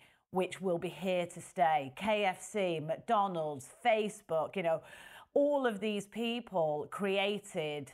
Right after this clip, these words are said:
phenomenal businesses, and they had a burning desire to do that, to achieve, to make it work. So, you know,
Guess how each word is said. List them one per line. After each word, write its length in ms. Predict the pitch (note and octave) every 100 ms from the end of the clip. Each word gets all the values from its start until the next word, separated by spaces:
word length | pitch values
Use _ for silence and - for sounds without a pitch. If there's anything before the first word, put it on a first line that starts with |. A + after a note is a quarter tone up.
| _ _ _ _
phenomenal 840 | - G#3+ G3+ G#3 G#3+ G3+ G3 F#3
businesses, 960 | E3 F#3 F3+ E3+ D#3 - C#3+ C3 A#2+ - - -
and 160 | G#3 G#3
they 140 | G3+
had 400 | G3 - B3+ A#3+ A3+
a 100 | - - -
burning 520 | A3 G#3+ A3 G#3+ G3+
desire 840 | G3 F3+ - G#3+ G3 F3+ D3+ C#3 C3 _ _ -
to 100 | F#3
do 380 | - A3 A3
that, 260 | F3+ D3 - -
to 140 | F3+
achieve, 640 | F3+ - B3+ A#3+ G#3 -
to 80 | F#3
make 520 | F3 F#3+ G#3+ G#3 -
it 120 | G3+
work. 460 | F3+ F3+ E3 D3+ C#3 - - -
So, 300 | - D4 C4+
you 80 | C#4+
know, 180 | C4 G#3